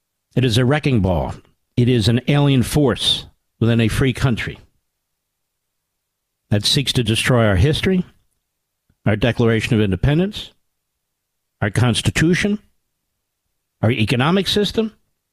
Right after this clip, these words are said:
our sovereignty, our currency, our educational systems, and you name it. It is an evil,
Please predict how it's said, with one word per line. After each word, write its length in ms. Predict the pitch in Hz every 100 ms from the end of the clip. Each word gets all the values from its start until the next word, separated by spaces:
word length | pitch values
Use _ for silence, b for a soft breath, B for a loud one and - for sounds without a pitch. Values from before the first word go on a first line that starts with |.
| _ _ _ _
our 140 | - 98
sovereignty, 640 | - 143 160 202 214 220 - _ _ _ _ _ _ _ _ _ _ _
our 120 | 110 110
currency, 680 | - 165 208 - 220 226 - _ _ _ _ _ _ _ _ _ _ _ _
our 80 | 113
educational 640 | 127 127 185 196 196 220
systems, 600 | - 220 208 240 233 - - _ _ _ _ _ _ _ _ _ _ -
and 160 | 113 127
you 140 | 170
name 220 | 165 151
it. 120 | 80 - _ _ _ _ _ _ _ _ _ _ _ _ _ _
It 140 | 110
is 120 | 113
an 160 | 120 120
evil, 440 | - 160 165 196